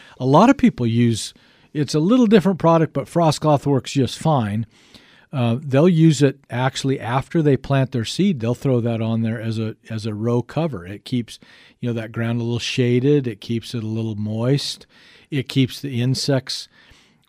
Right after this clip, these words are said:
We haven't had big whitefly problems in, in a number of years, but people, when whiteflies were really bad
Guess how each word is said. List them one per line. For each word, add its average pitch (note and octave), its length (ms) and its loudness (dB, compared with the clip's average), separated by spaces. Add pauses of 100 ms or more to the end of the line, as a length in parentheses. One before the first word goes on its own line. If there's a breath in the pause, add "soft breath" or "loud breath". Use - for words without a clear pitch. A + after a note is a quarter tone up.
We C3 140 2
haven't G#3+ 300 0
had C#3 420 0
big C3 160 4
whitefly A#2 600 -6
problems B2 720 -4
in, B2 300 -4
in B2 160 -6
a A2 80 -2
number A#2 360 0
of G#2+ 100 -6
years, A#2 340 -2
but G2+ 240 -14
people, B2+ 320 -10
when G#2+ 300 -6
whiteflies B2 540 -4
were G2 80 -12
really B2 380 4
bad A#2 500 -4